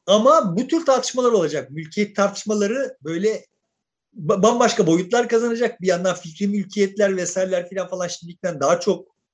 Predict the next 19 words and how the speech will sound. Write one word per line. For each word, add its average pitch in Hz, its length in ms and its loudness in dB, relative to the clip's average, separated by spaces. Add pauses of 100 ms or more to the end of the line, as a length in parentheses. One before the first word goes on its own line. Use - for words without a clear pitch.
(120)
tartışma 208 440 -4
konusu 214 340 -2
olmaya 208 300 0
başlayacak. 208 720 -2 (380)
Ve 339 100 2
onun 302 320 2
ötesinde 208 500 -2
de 330 80 -2
işte 247 280 -8
böyle, 240 240 0
"Ya 233 300 -2
kardeşim, 208 600 -4
tamam 240 360 0
da 170 220 2 (640)
şimdi 196 540 -4 (160)
gittiğimiz 214 520 0
her 247 180 4
evde 240 360 4
de 302 260 -2